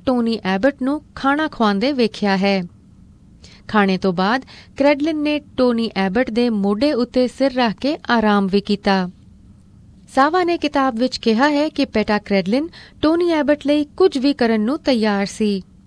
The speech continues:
ਉਹ ਕਿਸੇ ਵੀ ਫੰਕਸ਼ਨ ਜਾਂ ਇਵੈਂਟ ਤੋਂ ਪਹਿਲਾਂ ਖੁਦ ਹੀ ਟੋਨੀ ਐਬਟ ਦਾ ਮੇਕਅਪ ਵੀ ਕਰਦੀ ਸੀ। ਦੋ ਹਜ਼ਾਰ ਤੇਰਾਂ ਦੇ ਇਲੈਕਸ਼ਨ ਕੈਂਪੇਨ ਦੌਰਾਨ ਉਸਨੇ ਖੁਦ ਲਈ ਅਤੇ ਟੋਨੀ ਐਬਟ ਲਈ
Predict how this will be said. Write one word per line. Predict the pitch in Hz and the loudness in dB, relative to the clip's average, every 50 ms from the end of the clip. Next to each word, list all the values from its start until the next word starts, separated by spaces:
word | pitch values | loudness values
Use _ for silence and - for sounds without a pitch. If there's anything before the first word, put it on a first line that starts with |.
| - - - - - - - - - - - | -20 -20 -20 -20 -20 -20 -20 -20 -10 -2 2
ਉਹ | 226 214 | 2 2
ਕਿਸੇ | 220 - 233 220 - 277 269 | 2 0 -2 0 0 0 2
ਵੀ | 233 247 | 0 0
ਫੰਕਸ਼ਨ | 233 - 214 202 196 - - 254 262 254 240 | -2 -2 -2 -2 -2 -2 -2 -2 -2 -2 0
ਜਾਂ | 226 226 214 202 - | 0 -2 -2 0 -2
ਇਵੈਂਟ | 202 180 196 208 233 233 | 0 0 0 0 0 -2
ਤੋਂ | - - 220 208 | -2 -2 -2 -2
ਪਹਿਲਾਂ | - 196 190 185 202 240 294 311 - - - - - - - | 0 0 -2 0 -2 -2 -4 -6 -10 -20 -20 -20 -20 -18 -6
ਖੁਦ | - - 349 285 285 | -2 0 0 0 0
ਹੀ | 240 277 302 302 | 0 -2 -2 -2
ਟੋਨੀ | 294 - 269 240 226 226 220 - | -2 -2 0 0 2 0 0 0
ਐਬਟ | - 196 190 180 226 220 196 | -2 -2 -2 0 -2 -2 0
ਦਾ | 180 208 269 359 - - 240 | -2 -2 -2 -2 -4 -4 0
ਮੇਕਅਪ | 240 240 233 233 226 214 214 - | 0 0 2 2 0 -2 0 0
ਵੀ | 196 214 | -2 -2
ਕਰਦੀ | 202 - 202 202 180 170 208 208 | 0 0 0 0 0 0 0 0
ਸੀ। | 190 - 208 202 196 185 175 - - - - - - - - - - - - - - - - - - 190 | 0 -2 -2 -2 -2 -4 -6 -8 -14 -20 -20 -20 -20 -20 -20 -20 -20 -20 -20 -20 -20 -20 -20 -12 -2 2
ਦੋ | 208 208 208 | 2 2 4
ਹਜ਼ਾਰ | 190 208 190 208 202 196 196 | 2 0 0 0 0 0 0
ਤੇਰਾਂ | - - 190 190 208 240 254 | -2 -2 -2 0 0 -2 0
ਦੇ | 247 262 254 | 0 0 0
ਇਲੈਕਸ਼ਨ | - 202 202 196 190 - - - 208 202 | 0 0 0 -2 -2 -4 -4 -4 -4 -4
ਕੈਂਪੇਨ | 190 - 196 190 185 - 196 190 214 247 | -2 -2 -2 -2 -2 -2 -2 -2 -2 -2
ਦੌਰਾਨ | 269 277 247 220 220 226 254 302 330 - - - - - | -2 0 0 0 0 -2 -2 -4 -8 -14 -20 -20 -16 -6
ਉਸਨੇ | - - 277 - - 285 302 311 302 - | -2 -2 0 0 0 -2 -2 -2 -4 -6
ਖੁਦ | - - 320 330 285 | -6 -2 -2 0 0
ਲਈ | 320 320 330 339 339 - - | 0 0 0 0 -2 -2 -2
ਅਤੇ | 254 - - 254 | -4 -2 -2 -2
ਟੋਨੀ | 240 - 233 214 202 202 208 202 - | -2 0 -2 0 0 0 -2 -4 -4
ਐਬਟ | - 180 180 185 254 254 - | -4 -4 -2 0 -2 -2 0
ਲਈ | 214 220 240 294 | 0 -2 -2 -2